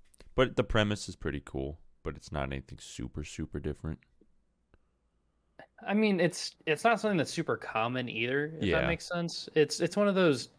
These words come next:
Speaker 2: in the middle. Like,
Speaker 1: Mm-hmm.
Speaker 2: not everyone does this concept, but it's done enough that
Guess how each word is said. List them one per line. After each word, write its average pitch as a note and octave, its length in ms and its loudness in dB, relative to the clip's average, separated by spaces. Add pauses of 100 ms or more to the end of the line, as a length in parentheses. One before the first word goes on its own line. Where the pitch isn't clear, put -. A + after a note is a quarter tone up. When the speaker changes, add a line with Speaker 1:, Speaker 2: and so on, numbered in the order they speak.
(640)
Speaker 2:
in D#3 140 6
the D#3 80 6
middle. A2 460 0
Like, A#2+ 260 0
Speaker 1:
Mm-hmm. E2+ 260 -4 (120)
Speaker 2:
not C3+ 360 2 (420)
everyone C3+ 560 2
does A#2 200 4
this A#2+ 180 -2
concept, B2 420 -4
but A#2+ 100 -2
it's - 260 -2 (200)
done B2+ 220 0
enough A2 520 -6
that G#2 300 0